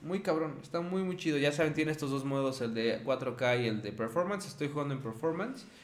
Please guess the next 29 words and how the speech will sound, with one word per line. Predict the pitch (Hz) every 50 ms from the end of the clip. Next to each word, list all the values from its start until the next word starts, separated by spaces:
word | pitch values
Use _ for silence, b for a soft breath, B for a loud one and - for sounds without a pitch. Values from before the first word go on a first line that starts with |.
| b b b
porque | 131 120 123 123
me | 127 123
gusta | 127 135 135 135 147
esto | 135 135 127 123
del | 117 110 113
sesenta | 117 113 120 131 127 123 120 120 117
frames | 117 135 131 123 -
per | - 123 117
second. | - - 143 139 147 170 190 214 - - b b b b b b b b b b -
Este, | 120 123 127 123 - - - 131 -
y | - 151 143
es | 143 147
muy, | 160 165 175 190
muy | 196 196 202 214
chingón, | 208 196 175 151 151 160 156 131
güey, | 120 117 135
¿eh? | - - B B B B
Ahora, | - 147 170 190 196 - - - -
mi | 180 165
cagada | 165 170 165 160 175 190 190 190 185 185
es, | 180 170 -
lo | 156 156
estoy | 156 - 190 196
jugando | 185 190 196 196 196 196 185
en | 170 156 147 131
hard. | 147 147 180 233 285 285
<laughs> | - - - - - - - - - - - - - - - - _ _ _ _ _ _ _ - - 220 247 262 262 233 - -
Y | - 165
en | 165 165